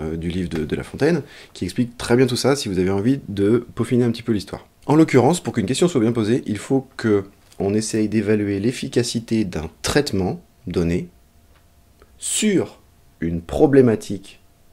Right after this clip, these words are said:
donnée, ou un problème donné, ou un symptôme donné, ou une condition particulière,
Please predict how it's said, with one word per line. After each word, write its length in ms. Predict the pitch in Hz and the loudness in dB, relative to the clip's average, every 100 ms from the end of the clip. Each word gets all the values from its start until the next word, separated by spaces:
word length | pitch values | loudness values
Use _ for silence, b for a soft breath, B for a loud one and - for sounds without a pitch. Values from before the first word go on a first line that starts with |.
| - - | -20 -16
donnée, 480 | - 90 82 127 214 - - | -4 0 2 0 -2 -10 -10
ou 160 | 82 | -8
un 80 | 71 | -8
problème 380 | - - 90 139 | -6 0 2 4
donné, 260 | 113 98 - | 2 0 -2
ou 160 | 87 82 | -4 -6
un 100 | 71 | -6
symptôme 440 | 104 95 107 98 | -4 0 2 2
donné, 360 | 82 90 143 - | 0 0 0 -2
ou 300 | 107 107 - | -2 0 -2
une 140 | 82 71 | -8 -6
condition 580 | 107 90 - 90 87 | -4 -4 -4 -2 -2
particulière, 640 | 87 76 - - 85 143 | -2 -6 -8 -4 0 0